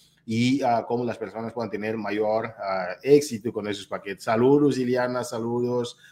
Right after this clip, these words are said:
Angela, Glenda, Sandra. Ah, wow, está mucha gente conectándose. Saludos a los que nos visitan desde Puerto Rico. A ver, ¿quiénes están visitando de Puerto Rico? Saludos.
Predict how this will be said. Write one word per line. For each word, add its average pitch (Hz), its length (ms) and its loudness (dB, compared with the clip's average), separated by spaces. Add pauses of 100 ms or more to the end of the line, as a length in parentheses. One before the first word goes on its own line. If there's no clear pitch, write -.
(120)
Angela, 127 920 2
Glenda, 123 720 0
Sandra. 127 960 0 (300)
Ah, 110 220 0
wow, 120 580 2
está - 180 -6
mucha 131 300 -2
gente 131 180 -2
conectándose. 135 680 0
Saludos 127 640 0
a 117 60 -4
los 107 180 -6
que - 80 -18
nos 101 160 -14
visitan 135 640 -2 (340)
desde 117 400 4
Puerto 120 540 2
Rico. 151 500 6
A 135 60 6
ver, 139 180 2
¿quiénes 151 380 2
están 147 280 0
visitando 127 400 -4
de 131 140 0
Puerto 117 320 -2
Rico? 135 300 -2
Saludos. 151 720 4